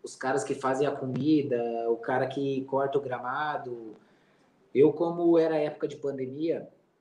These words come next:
eu não levei minha família pra Fortaleza. E aí eu fiquei no clube, então eu tive o contato muito próximo com essas pessoas. E são pessoas muito simples, cara, muito simples, assim, que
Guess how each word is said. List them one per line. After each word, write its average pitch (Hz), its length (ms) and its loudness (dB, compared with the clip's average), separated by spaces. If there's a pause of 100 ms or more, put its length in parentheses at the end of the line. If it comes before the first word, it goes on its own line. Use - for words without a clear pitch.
(800)
eu 123 100 -6
não 139 120 -10
levei 143 320 0
minha 135 140 -6
família 117 340 -8
pra 104 120 -10
Fortaleza. 101 680 -4 (680)
E 117 100 2
aí 120 160 2
eu 127 60 4
fiquei 131 300 0
no 131 120 -4
clube, 139 380 -2
então 123 340 -4
eu 135 80 -2
tive 147 280 -2
o 151 40 6
contato 139 560 0
muito 147 280 -8
próximo 123 520 -4
com 113 80 -10
essas 104 220 -14
pessoas. 95 560 -12
E 101 60 -14
são 117 180 -12
pessoas 127 400 0
muito 143 300 -6
simples, 131 560 -8
cara, 87 240 -18 (120)
muito 123 160 -14
simples, 127 380 -6
assim, 143 380 -4
que 147 800 4